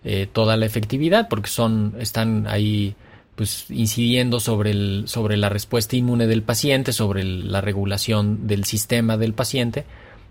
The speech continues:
Eh, y los antivirales específicos, pues, deberán de probarse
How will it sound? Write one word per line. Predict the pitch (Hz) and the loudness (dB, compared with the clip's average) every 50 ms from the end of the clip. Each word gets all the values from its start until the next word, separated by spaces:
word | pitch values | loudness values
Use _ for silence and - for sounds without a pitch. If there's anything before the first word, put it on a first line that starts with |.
| - - | -20 -12
Eh, | - 123 110 107 107 104 107 - | -6 -4 0 0 0 0 -2 -2
y | - 135 123 | 0 0 2
los | 123 127 127 120 - | 4 4 4 4 4
antivirales | 139 139 127 110 139 135 131 139 139 151 151 156 160 160 - 170 | 2 0 0 0 -2 0 0 2 2 4 4 4 4 2 0 -2
específicos, | 147 - - 151 127 - - 175 156 - 147 131 110 - 143 160 - - - - - - - - - - | -4 -2 -2 -2 0 0 0 0 0 0 -2 -2 0 0 -2 -2 -2 -6 -16 -20 -20 -20 -20 -20 -14 -4
pues, | - 117 104 | -2 0 2
deberán | 120 117 117 120 127 135 143 151 | 4 6 6 6 6 6 4 4
de | 156 156 | 0 2
probarse | - - 143 139 135 143 143 139 127 120 - - 135 139 | 2 4 4 4 6 6 6 4 4 0 -2 -4 -6 -6